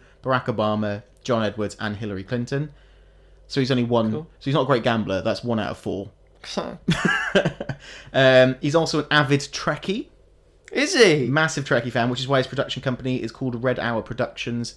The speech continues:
Speaker 1: It's due to a Star Trek episode, 'cause that was to do with the timing in the episode.
Speaker 2: Hilarious.
Speaker 1: So yeah,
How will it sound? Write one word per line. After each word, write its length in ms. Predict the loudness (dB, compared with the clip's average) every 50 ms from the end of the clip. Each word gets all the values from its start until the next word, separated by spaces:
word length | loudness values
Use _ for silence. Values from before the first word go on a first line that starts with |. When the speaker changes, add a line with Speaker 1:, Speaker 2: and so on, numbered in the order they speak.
| -18 -20 -14
Speaker 1:
It's 120 | -12 -6
due 140 | -2 -2 -2 -2
to 120 | -4 -8
a 40 | -8
Star 300 | -4 0 2 2 2 2
Trek 220 | 0 -2 -2 -2
episode, 380 | -4 -8 -6 -6 -6 -6 -6 -6
'cause 100 | -8 -8
that 220 | -8 -8 -8 -12
was 140 | -16 -16 -16
to 80 | -12 -10
do 100 | -8 -8
with 80 | -8 -10
the 80 | -14
timing 500 | -16 -14 -12 -10 -8 -8 -6 -6 -6 -6 -6 -4
in 100 | -4 -2
the 80 | -2 -2
episode. 300 | -2 -2 -2 -2 -2 -2
Speaker 2:
Hilarious. 320 | -4 -4 -6 -10 -12 -16
Speaker 1:
So 260 | -18 -18 -16 -12 -8
yeah, 180 | -4 -4 -4